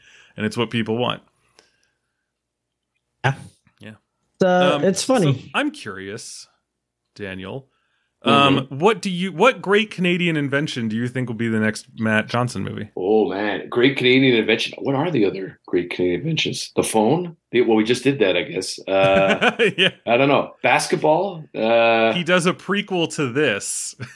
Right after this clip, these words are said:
Speaker 3: No, you know what's funny is I'm ra-, I'm rank-, there, there's a, there's a film s-, not a film series, but there's a, a well-known, you can ask any Canadian, uh, Canadian Heritage Minute. There's a, uh, um, there was basically like a, a, imagine like a T V commercial, but it was,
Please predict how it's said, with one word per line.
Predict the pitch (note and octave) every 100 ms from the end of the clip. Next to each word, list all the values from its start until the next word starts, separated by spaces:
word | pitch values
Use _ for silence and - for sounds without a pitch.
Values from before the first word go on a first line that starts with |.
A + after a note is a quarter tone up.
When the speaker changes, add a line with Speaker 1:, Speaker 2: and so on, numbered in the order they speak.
| - - _ _ _ -
Speaker 3:
No, | B2+ B2+
you | D#3+
know |
what's | G#3+ G#3+
funny | F#3
is | D3
I'm | D3 C#3+
ra-, | C#3+ D#3
I'm | C#3 C#3+
rank-, | D3+ - C#3+
there, | D3+ C3
there's | C3+ C#3 C3+
a, | C3+ C3
there's | C3+ C3
a | B2
film | A#2 - D#3 E3
s-, | D#3 - A2+
not | A#2
a | G#2
film | - G2+
series, | F#2+ F#2 F2 -
but | G2+
there's | G#2+ G2+ G2+
a, | G2 F#2 _ _ _ _ -
a | G2
well-known, | G2 B2 C#3 B2+ A2+
you | A2
can | B2
ask | A#2+
any | G#2 A#2
Canadian, | G#2+ G#2+ G2+ F#2 F#2 -
uh, | F2+ F2 F2
Canadian | G2 A2+ G#2+ G2
Heritage | G2+ G2+ - D#2+ F#2
Minute. | G2 E2+ - - _ _ _ _
There's | G#2 G2 F#2
a, | F#2+ F#2+ F#2
uh, | F2+ F#2 F2 - F2+
um, | F2 E2+ D#2+ - - _ _ _
there | G#2+
was | G2+
basically | G2 B2 A#2+
like | G#2+ G2
a, | F#2 F2
a, | - F2+ E2+
imagine | G#2 C3 C#3
like | A#2
a | G2
T | -
V | B2 C3
commercial, | G2+ G2+ F#2 - -
but | G2+ G2+
it | F#2
was, | G2 F#2 -